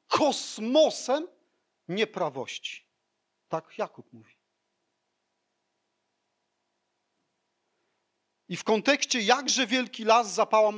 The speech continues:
zapala mały ogień i język jest ogniem. A dalej,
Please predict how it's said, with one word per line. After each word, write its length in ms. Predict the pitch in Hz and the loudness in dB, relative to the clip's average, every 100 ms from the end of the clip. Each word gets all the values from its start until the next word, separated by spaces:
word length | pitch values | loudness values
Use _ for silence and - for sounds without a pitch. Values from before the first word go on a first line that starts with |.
| 220 _ | -10 _
zapala 460 | - 202 220 202 190 | -2 0 2 4 4
mały 360 | 196 202 196 | 4 2 2
ogień 460 | 196 156 143 226 330 - _ _ _ _ _ _ | 0 -2 0 -2 -2 -10 _ _ _ _ _ _
i 100 | 151 | -8
język 340 | 151 160 165 160 | -6 -6 -8 -16
jest 160 | 143 | -16
ogniem. 340 | 175 - 117 127 _ _ _ _ _ _ _ _ _ _ _ _ _ _ _ _ _ _ _ _ _ _ _ _ _ _ _ _ _ _ _ _ _ _ _ _ _ _ _ _ _ _ _ _ | -16 -18 -20 _ _ _ _ _ _ _ _ _ _ _ _ _ _ _ _ _ _ _ _ _ _ _ _ _ _ _ _ _ _ _ _ _ _ _ _ _ _ _ _ _ _ _ _ _
A 120 | 151 156 | -2 4
dalej, 500 | 175 160 180 269 | 4 6 4 0